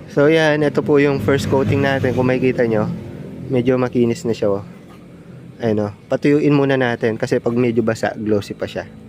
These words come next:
So, habang pinapatuyo natin yung fairings, pinturahan muna natin itong center stand natin. Nag-stack up kasi siya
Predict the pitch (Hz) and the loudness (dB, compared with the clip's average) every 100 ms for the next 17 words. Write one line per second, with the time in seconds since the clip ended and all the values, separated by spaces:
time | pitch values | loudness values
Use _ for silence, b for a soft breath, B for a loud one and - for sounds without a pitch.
0 | - - - 139 151 151 143 139 135 - | -20 -6 0 0 0 2 2 2 0 0
1 | 135 127 127 123 127 123 - 127 120 113 | 2 4 2 0 -2 -4 0 2 2 0
2 | 110 113 - - 135 147 143 139 139 135 | -2 -6 -14 -8 -2 0 2 2 2 2
3 | 131 127 131 123 123 120 120 117 117 110 | 2 0 0 0 0 0 -2 0 -2 0
4 | 113 - 110 110 104 117 110 120 - 139 | -2 0 0 0 -2 0 -2 -4 -4 -2
5 | 135 131 135 143 135 113 | -2 -4 -2 -2 -2 -2